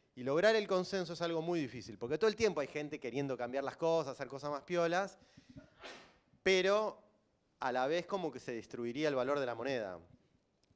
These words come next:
Entonces, justo ahora estamos en el medio de un quilombo en el mundo Bitcoin, donde, eh, las transacciones se agrupan en bloques que hoy tienen un tamaño máximo de un mega, y hay gente que quiere agrandar eso, y bueno,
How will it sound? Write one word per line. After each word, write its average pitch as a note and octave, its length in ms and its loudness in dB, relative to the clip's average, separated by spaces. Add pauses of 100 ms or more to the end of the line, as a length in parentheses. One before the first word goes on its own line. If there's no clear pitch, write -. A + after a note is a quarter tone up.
Entonces, D3+ 540 -4 (480)
justo E3 300 0
ahora D#3 600 4 (160)
estamos C#3 440 -4
en A#2+ 80 -4
el A#2 100 -4
medio C3 260 -2
de B2+ 60 -2
un B2+ 140 -10
quilombo C3 600 0
en A#2 60 -4
el G#2 400 -10
mundo B2 320 -4
Bitcoin, C3+ 480 -4
donde, G2+ 520 -10 (540)
eh, G2 260 -12
las A2 180 -10
transacciones B2 480 -4
se C#3 40 -2
agrupan C3 320 0
en B2 120 -4
bloques D3+ 520 0 (280)
que C3 120 0
hoy C3+ 160 4
tienen C3 300 -2
un B2 100 -6
tamaño B2+ 320 -2
máximo C3 360 -6
de B2+ 80 -4
un B2+ 100 -6
mega, D#3+ 460 -2 (640)
y A#2+ 40 -4
hay A#2+ 80 -2
gente C#3+ 340 0
que A#2 140 -8
quiere C3 200 -2
agrandar B2+ 440 0
eso, E3 480 -4 (320)
y A2+ 80 -10
bueno, A#2 320 -2